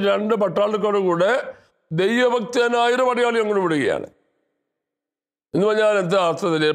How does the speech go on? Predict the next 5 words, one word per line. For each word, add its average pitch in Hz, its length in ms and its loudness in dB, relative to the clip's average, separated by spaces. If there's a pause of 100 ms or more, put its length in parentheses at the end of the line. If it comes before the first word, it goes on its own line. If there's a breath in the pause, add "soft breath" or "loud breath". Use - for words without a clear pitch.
(120)
പോസിറ്റീവായിട്ട് 165 1400 0
ചിന്തിക്കുകയും 147 580 0 (800)
പോസിറ്റീവായി 160 760 0
പ്രവർത്തിക്കുകയും 160 920 -2
ചെയ്യുന്നവരെ 143 760 0